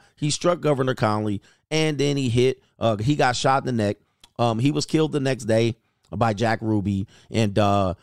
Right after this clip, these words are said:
and the Warren Commission said the magic bullet was the one that killed him. End of story. Uh, Lee Harvey Oswald, forever this day, the,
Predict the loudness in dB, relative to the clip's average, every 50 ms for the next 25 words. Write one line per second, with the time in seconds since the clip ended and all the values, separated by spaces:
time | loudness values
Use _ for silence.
0 | _ _ -4 -2 0 0 2 2 2 2 2 2 2 0 0 0 0 0 -2 -2
1 | -2 -2 -2 -2 -4 -6 _ _ -6 0 2 2 2 2 2 0 2 2 0 0
2 | -2 -4 -2 0 2 2 2 2 0 -4 _ _ _ _ -8 -6 -4 -4 -2 -2
3 | -2 -2 -2 -4 -2 0 0 0 0 0 -2 -4 -2 0 0 2 2 0 0 2
4 | 2 4 4 4 4 2 0 -2 0 2 2 2 4 2 2 0 -2 -2 0 0
5 | 2 2 2 2 0 0 0 2 2 2 0 0 0 0 0 2 2 0 0 -2
6 | -6 _ -10 -4 0 0 2 2 2 0 -2 _ 0 0 0 0 -2 -2 -2 -2
7 | -4 -2 -2 0 0 2 0 0 -2 -4 -4 -4 -4 -6 -8